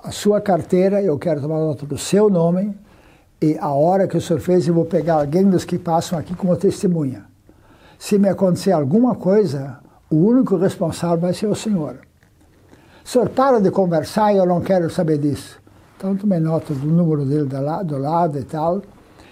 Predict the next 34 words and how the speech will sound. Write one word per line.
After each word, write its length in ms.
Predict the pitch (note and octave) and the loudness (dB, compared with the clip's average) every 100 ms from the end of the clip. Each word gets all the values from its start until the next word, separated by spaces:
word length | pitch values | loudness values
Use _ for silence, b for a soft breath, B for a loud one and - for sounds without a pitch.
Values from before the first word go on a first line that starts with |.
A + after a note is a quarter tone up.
| B B B E3 | B B B -2
e 140 | C#3 | 0
pedi 340 | C3+ D#3 D3 | 0 2 4
um 160 | E3+ D#3+ | 2 0
senhor 380 | - E3 D#3 D#3+ | -2 -2 0 -2
que 40 | |
passou, 400 | D#3+ D#3 - F3 | -2 -4 0 0
digo, 200 | E3+ D3+ | 2 0
"Ó, 120 | D3+ | -2
só 200 | C3+ G3+ | -4 -4
confirma 560 | G3 F#3+ - F3+ F3+ E3 | -2 -2 -2 0 0 0
aqui 240 | - E3+ | -2 -2
se 200 | F3+ F3+ | -2 -4
isso 140 | D#3 - | -4 -4
tá 140 | E3 | -6
certo." 480 | - E3 B2+ - - b b b b b | -4 -4 -6 -10 -20 b b b b b
Mas 300 | D#3 F#3 G3 | -4 0 2
o 60 | G3 | 2
policial 560 | G3 F#3+ - F3+ E3+ | 2 2 2 0 2
virou 420 | E3+ F3+ E3+ F3 F#3+ | 4 4 4 4 2
e 60 | |
foi 160 | F#3+ G3+ | 0 -2
embora. 260 | F#3 F3 | 2 2
Digo, 160 | E3+ F3 | 2 2
"Não, 180 | G3+ G3 | 2 2
dentro 220 | F3+ B3+ | 2 2
do 80 | - | 2
seu 120 | A#3 | 0
escapar, 500 | - A3+ F#3 G3+ G3+ | 0 0 0 2 2
eu 120 | F3+ | 2
já 140 | D3+ D#3+ | 0 0
tenho 200 | G3 F#3 | 2 0
os 120 | C3+ | 0
dados, 340 | F3 D#3+ - | -2 -2 -6
né?" 160 | - | -10